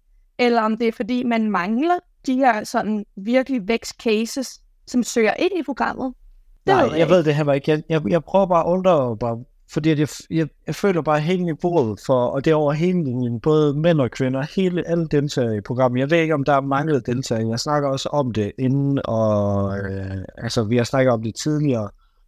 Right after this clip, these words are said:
Speaker 2: Selve niveauet, altså, der kommer egentlig s-, en case i slutningen her, hvor, yes, altså, jeg vil bare se en halv time med dem, en time med dem,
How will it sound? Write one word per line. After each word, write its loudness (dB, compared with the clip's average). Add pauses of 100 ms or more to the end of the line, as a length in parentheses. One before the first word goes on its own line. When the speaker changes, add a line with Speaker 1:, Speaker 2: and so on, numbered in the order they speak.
(300)
Speaker 2:
Selve 2
niveauet, 0
altså, -4
der 0
kommer 0
egentlig 0
s-, -8
en -4
case -2
i -6
slutningen -4
her, -4
hvor, -6 (100)
yes, 0
altså, -2
jeg 2
vil 0
bare 2
se 0
en -2
halv 2
time -2
med -4
dem, -6
en -8
time 0
med -4
dem, -8